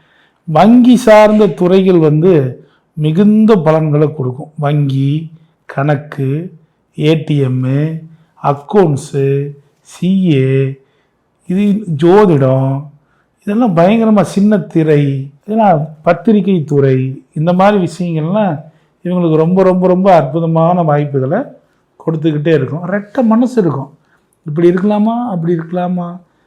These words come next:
அப்படிங்கிற மாதிரி ரெட்டை மனசு இருக்கும். இவங்களுடைய ஒழுக்கத்துல கூட இந்த ரெட்டை மனசுனால சில பேர் ஒழுக்கம் தப்புவதற்கு வாய்ப்புகள் இருக்கும். நடிப்பு திறமை உடையவங்க.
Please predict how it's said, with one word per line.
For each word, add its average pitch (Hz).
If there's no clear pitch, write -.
அப்படிங்கிற 185
மாதிரி 196
ரெட்டை 175
மனசு 196
இருக்கும். 139
இவங்களுடைய 196
ஒழுக்கத்துல 240
கூட 240
இந்த 190
ரெட்டை 220
மனசுனால 220
சில 190
பேர் 202
ஒழுக்கம் 190
தப்புவதற்கு 202
வாய்ப்புகள் 165
இருக்கும். 135
நடிப்பு 143
திறமை 180
உடையவங்க. 180